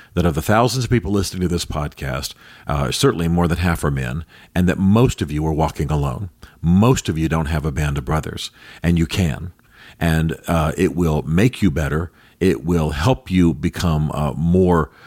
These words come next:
uh, of who you want to be to the glory of God, more of who you are meant to be, more of what you can be.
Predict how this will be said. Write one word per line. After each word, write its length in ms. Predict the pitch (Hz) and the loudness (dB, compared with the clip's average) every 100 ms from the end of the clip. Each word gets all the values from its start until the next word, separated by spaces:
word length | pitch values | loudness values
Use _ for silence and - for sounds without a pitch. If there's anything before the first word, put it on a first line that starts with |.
| - - | -12 -2
uh, 200 | 78 65 | -2 0
of 180 | 80 76 | 0 0
who 140 | 107 | 2
you 160 | 92 90 | 2 2
want 220 | 82 71 | 0 -2
to 60 | |
be 360 | 80 85 80 73 - - - | 0 2 2 0 -8 -14 -6
to 100 | 85 | -4
the 80 | |
glory 260 | 78 82 78 | 0 2 2
of 100 | 67 | 0
God, 360 | 78 73 80 - - | -2 0 -2 -4 -6
more 320 | 80 90 95 | 0 4 4
of 80 | 80 | 2
who 160 | - 110 | 2 0
you 180 | 92 80 | 2 0
are 240 | 76 71 | 0 -2
meant 380 | 67 85 98 - | -2 0 0 -2
to 80 | 80 | -4
be, 240 | 73 78 | 0 2
more 240 | 85 87 92 | 2 2 2
of 100 | 85 | 0
what 220 | - - | -4 -6
you 80 | 76 | -6
can 460 | - 110 107 92 | -4 -2 0 0
be. 280 | 71 65 | -2 -4